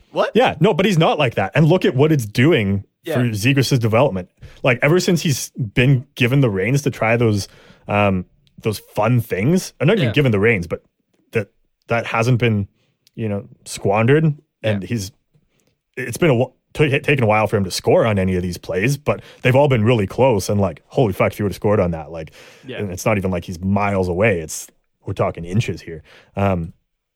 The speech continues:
Speaker 2: but now you, you can just see the confidence has just
Speaker 1: Yeah.
Speaker 2: skyrocketed with this kid.
Speaker 1: Okay,
Speaker 2: So
Speaker 1: so I, I'm gonna draw a little bit of a comparison here because he,
Speaker 2: Okay.
Speaker 1: you know, Torts was, you know, a, a coach at least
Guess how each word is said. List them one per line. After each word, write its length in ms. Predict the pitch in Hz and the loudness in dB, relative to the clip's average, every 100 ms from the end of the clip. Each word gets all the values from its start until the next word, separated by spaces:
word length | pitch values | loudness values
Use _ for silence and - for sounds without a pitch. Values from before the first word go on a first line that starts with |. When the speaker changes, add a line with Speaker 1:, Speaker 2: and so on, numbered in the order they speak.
| _ _ _ _ _ - | _ _ _ _ _ -6
Speaker 2:
but 160 | 127 110 | -4 0
now 360 | 113 139 101 95 | 2 2 0 -4
you, 240 | 104 113 143 | -6 -6 -2
you 120 | 120 | -2
can 120 | 135 | 2
just 160 | 127 - | 2 0
see 280 | - - - | -4 0 2
the 120 | 120 | 2
confidence 640 | - 104 104 98 87 85 | 0 -2 0 -2 -4 -6
has 140 | - 92 | -8 -6
just 320 | 95 - - | -6 -8 -8
Speaker 1:
Yeah. 60 | 117 | -2
Speaker 2:
skyrocketed 640 | 104 98 95 90 104 87 | 0 0 0 -2 -4 -8
with 140 | 85 | -10
this 160 | - - | -12 -14
kid. 280 | - 82 - - - - - | -14 -16 -16 -20 -20 -12 -4
Speaker 1:
Okay, 140 | 165 | 0
Speaker 2:
So 120 | 95 85 | 0 0
Speaker 1:
so 160 | 185 165 | -2 -4
I, 140 | 151 180 | -4 -4
I'm 120 | 175 214 | -2 -2
gonna 140 | 254 | -2
draw 280 | 147 165 151 | 0 0 0
a 20 | |
little 220 | 127 127 | -2 -4
bit 100 | 120 | -4
of 80 | 113 | -8
a 60 | 110 | -10
comparison 560 | 110 98 92 78 - | -14 -14 -14 -16 -20
here 200 | 110 69 | -20 -20
because 360 | 107 117 139 131 | -14 -4 -4 -4
he, 160 | 147 151 | -4 -6
Speaker 2:
Okay. 140 | - - | -6 -8
Speaker 1:
you 120 | 143 | -10
know, 120 | 127 | -8
Torts 520 | - 160 180 - - | -6 -4 -4 -8 -12
was, 420 | 190 170 170 156 | -4 -2 -2 -6
you 60 | 156 | -10
know, 180 | 123 110 - | -10 -10 -10
a, 160 | 139 135 _ | -10 -10 _
a 80 | 147 | -14
coach 380 | 139 - 185 - | -10 -2 -2 -2
at 120 | 160 | -6
least 360 | 92 92 - | -8 -16 -18